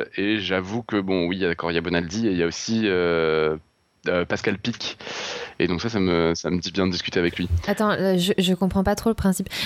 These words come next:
Speaker 2: En gros, vous, euh, ça va être quand même relié au thème de la mer et aux endroits où vous
Speaker 1: Bah,
Speaker 2: allez
Speaker 1: du
Speaker 2: vous
Speaker 1: tout.
Speaker 2: arrêter, ou, euh, ça,
Speaker 1: Pas
Speaker 2: ça
Speaker 1: du
Speaker 2: pourrait
Speaker 1: tout.
Speaker 2: se dérouler
Speaker 1: Je
Speaker 2: dans
Speaker 1: vais
Speaker 2: n'importe quelle
Speaker 1: l'entendre.
Speaker 2: salle de conférence ?
Speaker 1: Dans n'importe quelle salle de conférence, ça serait pareil. C'est juste les gens, ils sont en vacances et, euh, et ils ont des conférences scientifiques, euh, un peu tous les jours.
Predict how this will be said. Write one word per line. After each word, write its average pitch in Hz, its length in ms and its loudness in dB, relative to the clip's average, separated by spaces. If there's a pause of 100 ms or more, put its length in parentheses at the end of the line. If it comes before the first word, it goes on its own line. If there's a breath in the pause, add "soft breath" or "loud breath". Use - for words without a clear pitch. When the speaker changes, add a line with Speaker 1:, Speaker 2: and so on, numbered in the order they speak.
(140 loud breath)
Speaker 2:
En 190 120 2
gros, 226 300 2
vous, 196 200 0
euh, 180 80 2
ça 190 120 0
va 180 80 2
être 180 180 0
quand 208 80 4
même 196 120 4
relié 202 260 4
au 202 80 4
thème 190 220 2
de 185 80 4
la 180 160 4
mer 202 340 4
et 185 100 4
aux 170 200 4
endroits 185 240 4
où - 20 2
vous 185 80 4
Speaker 1:
Bah, 180 120 6
Speaker 2:
allez 175 80 4
Speaker 1:
du 175 100 4
Speaker 2:
vous - 20 2
Speaker 1:
tout. 180 80 4
Speaker 2:
arrêter, 277 540 2
ou, 208 280 4
euh, 175 520 4
ça, 180 160 2
Speaker 1:
Pas 175 80 4
Speaker 2:
ça 196 80 4
Speaker 1:
du 180 60 6
Speaker 2:
pourrait 190 160 4
Speaker 1:
tout. 180 40 2
Speaker 2:
se 180 60 0
dérouler 185 320 4
Speaker 1:
Je 196 40 -8
Speaker 2:
dans 196 60 4
Speaker 1:
vais 190 80 4
Speaker 2:
n'importe 185 200 4
quelle 190 100 2
Speaker 1:
l'entendre. 180 100 2
Speaker 2:
salle 185 120 2
de 170 100 4
conférence ? 175 500 2 (420)
Speaker 1:
Dans 104 140 4
n'importe 104 320 2
quelle 101 140 2
salle 101 120 2
de 90 80 -2
conférence, 92 380 0
ça - 100 -4
serait 95 160 -2
pareil. 85 320 2
C'est 95 140 -4
juste 92 140 -2
les 98 80 2
gens, 101 100 2
ils 110 80 2
sont 101 120 -2
en 90 100 4
vacances 101 500 0
et, 90 160 4
euh, 80 460 4
et 82 160 2
ils 80 180 -2
ont 90 120 4
des 78 220 2
conférences 82 440 0
scientifiques, - 580 -2
euh, 71 380 0
un 64 80 -2
peu - 100 -2
tous - 140 -4
les 57 100 0
jours. 55 260 -2